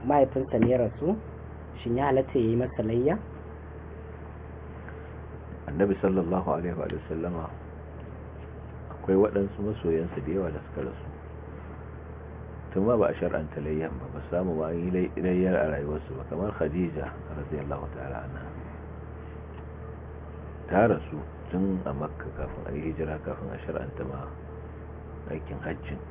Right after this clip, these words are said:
Speaker 2: a shar'anta layya. Haka nan baya ga wannan akwai wasu wanda suka rasu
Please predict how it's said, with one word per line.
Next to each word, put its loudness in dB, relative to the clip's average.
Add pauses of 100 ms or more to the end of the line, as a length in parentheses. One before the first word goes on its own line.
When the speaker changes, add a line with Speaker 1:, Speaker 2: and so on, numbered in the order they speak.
(380)
Speaker 2:
a -6
shar'anta -2
layya. -2 (1300)
Haka 4
nan 6
baya 10
ga 8
wannan 6
akwai 2
wasu -2
wanda 0
suka 0
rasu -6